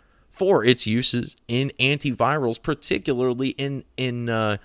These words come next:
stopping the replication of R N A viruses in the human body. Sounds like that might be pretty useful, considering we have a pandemic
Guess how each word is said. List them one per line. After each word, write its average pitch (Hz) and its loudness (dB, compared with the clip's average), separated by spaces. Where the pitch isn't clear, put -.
stopping 160 0
the 139 0
replication 131 0
of - -4
R 113 0
N 131 0
A 127 2
viruses 95 0
in 107 -4
the 107 -2
human 131 -2
body. 170 0
Sounds 113 0
like 123 4
that 147 4
might 160 0
be 175 -2
pretty 190 4
useful, 185 0
considering 110 0
we 104 4
have 107 2
a 95 2
pandemic 104 0